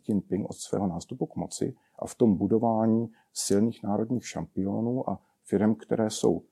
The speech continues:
domácí, velké, mají na tom trhu zvýhodnění, je někdy složité předpokládat, že evropské a čínské firmy by skutečně i za ex-, i za existence té dohody jednaly, nebo byly,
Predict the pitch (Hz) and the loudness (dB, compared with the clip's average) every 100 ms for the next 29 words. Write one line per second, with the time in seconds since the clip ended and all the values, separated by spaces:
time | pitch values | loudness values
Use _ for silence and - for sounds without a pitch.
0 | _ - 80 98 113 - - 113 113 113 | _ -6 -4 -2 -4 -6 -6 -4 -2 -4
1 | 117 - 113 104 98 92 107 104 123 127 | -4 -4 -4 -2 -2 -4 -6 -6 -4 -4
2 | - 85 85 85 95 104 117 139 - - | -6 -12 -8 -8 0 2 2 0 -6 -20
3 | _ _ - 117 113 90 - 98 120 - | _ _ 0 4 4 0 -6 -6 -2 -2
4 | - 95 131 - 135 95 - 87 85 82 | 0 -2 0 -2 -4 -6 -8 -6 -4 0
5 | 113 - _ - 90 101 - - 143 - | -2 -4 _ -10 -4 -4 -2 -4 -4 -6
6 | - 123 - - - 107 - 120 117 107 | -2 -2 -2 -6 -6 -6 -2 -2 -2 -4
7 | 85 92 113 127 _ - 101 - - 139 | -2 0 -2 -4 _ -10 -8 -8 -2 -2
8 | - - 127 - - 107 - 104 - - | -4 -6 -6 -4 -4 -4 -2 -4 -6 -14
9 | _ - 104 95 - 110 113 104 - 110 | _ -6 -6 -4 -2 -2 -2 -4 -4 -4
10 | - - 113 80 90 104 131 - _ - | -4 -4 -2 -2 0 2 0 -2 _ -2
11 | 98 110 113 117 120 - _ - 95 - | 0 4 4 4 2 -4 _ -2 -2 -2
12 | - _ _ 95 110 113 | -6 _ _ -2 2 2